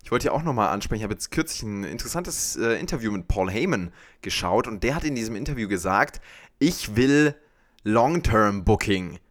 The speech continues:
Ich will wirklich auf lange Zeit meine Geschichten ausgeklügelt, äh, kalkuliert dann zu Papier bringen und ich starte immer mit dem Ende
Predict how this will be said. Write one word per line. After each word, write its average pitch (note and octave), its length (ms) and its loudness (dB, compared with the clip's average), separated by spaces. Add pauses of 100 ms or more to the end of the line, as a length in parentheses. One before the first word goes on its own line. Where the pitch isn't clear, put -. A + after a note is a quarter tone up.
(160)
Ich - 260 2
will C3+ 220 4
wirklich C#3 300 0
auf G#2+ 180 0
lange A2+ 380 0
Zeit C#3+ 380 2
meine B2 180 0
Geschichten D3 600 -4 (320)
ausgeklügelt, D3 1200 4
äh, A2+ 220 6
kalkuliert B2 760 4
dann A#2+ 220 4
zu - 120 -8
Papier D3 340 2
bringen C#3+ 180 0
und A2+ 100 -4
ich - 100 -2
starte - 400 2
immer E3+ 280 2
mit D#3 220 0
dem C3 140 4
Ende B2 500 2